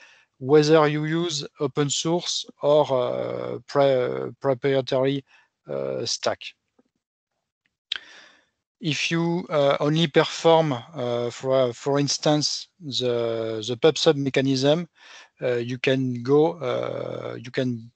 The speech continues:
you can go far below than, uh, than that, but you must take care that, uh, the, what is intended by the specification is that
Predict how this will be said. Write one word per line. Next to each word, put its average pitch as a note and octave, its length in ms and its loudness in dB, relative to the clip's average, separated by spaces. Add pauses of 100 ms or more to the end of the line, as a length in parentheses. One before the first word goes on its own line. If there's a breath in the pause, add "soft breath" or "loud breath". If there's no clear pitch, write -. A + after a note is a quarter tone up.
(140)
you C#3+ 140 -16
can C3+ 180 2
go C#3 160 -2
far C#3 260 2
below D3+ 360 0
than, B2+ 260 0
uh, A#2 240 -6
than B2 220 -2
that, C#3 360 2 (760 loud breath)
but D3 280 4 (360)
you C#3+ 240 -6
must D#3 340 2
take D#3 240 2
care E3 300 6 (340)
that, C#3 560 0 (240)
uh, B2+ 920 -6 (440)
the, C#3+ 400 -4 (1120 loud breath)
what D3+ 460 2 (180)
is C3+ 160 -4
intended D#3 560 0
by C3+ 120 4
the C3+ 200 0
specification D#3+ 1120 0
is C3 220 -4
that D3 360 2